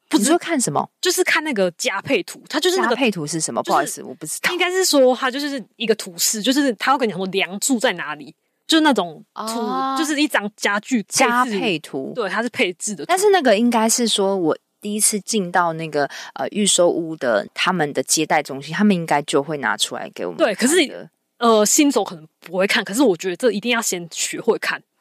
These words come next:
Speaker 2: 家配图。
Speaker 1: 对，就是在之前就要先学会看这个
Speaker 2: 家配图是包含了什么？
Speaker 1: 就是什么窗户在哪里，然后什么，
Speaker 2: 哦。
Speaker 1: 什么冷气的机器要放哪里的位置，每个房间的配置。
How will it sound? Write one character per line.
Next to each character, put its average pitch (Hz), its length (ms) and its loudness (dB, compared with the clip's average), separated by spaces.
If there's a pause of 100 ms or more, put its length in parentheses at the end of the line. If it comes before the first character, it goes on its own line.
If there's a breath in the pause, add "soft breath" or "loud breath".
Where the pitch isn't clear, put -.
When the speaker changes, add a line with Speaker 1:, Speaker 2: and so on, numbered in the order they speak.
(120)
Speaker 2:
家 214 260 2
配 214 240 0
图。 - 320 -10
Speaker 1:
对， 214 220 0
就 285 100 -4
是 285 160 2
在 233 340 2
之 226 260 -6
前 175 220 -2
就 233 120 -2
要 226 100 4
先 180 280 -2 (100)
学 - 240 0
会 208 100 2
看 196 220 -2
这 220 100 -2
个 143 160 -12 (100)
Speaker 2:
家 330 180 0
配 339 160 2
图 180 140 -8
是 208 120 -2
包 180 240 2
含 139 240 -4
了 127 100 -10
什 - 220 -2
么？ - 180 -12
Speaker 1:
就 294 80 -8
是 285 140 -4
什 220 80 0
么 180 80 -2
窗 214 220 2
户 233 120 -2
在 208 180 0
哪 135 220 -16
里， 117 220 -20 (260)
然 196 140 2
后 220 320 4
什 185 140 -2
么， 175 160 -4
Speaker 2:
哦。 180 40 -6
Speaker 1:
什 175 100 -12
么 170 140 -8
冷 190 240 0
气 - 240 0
的 170 320 -2
机 233 160 -2
器 247 160 0
要 226 80 4
放 180 220 -2
哪 262 180 -16
里 233 140 -18
的 - 80 -10
位 - 180 0
置， - 260 -8 (240 soft breath)
每 202 140 2
个 196 120 0
房 196 280 -2
间 190 200 2
的 170 100 -4
配 175 260 -2
置。 - 340 -2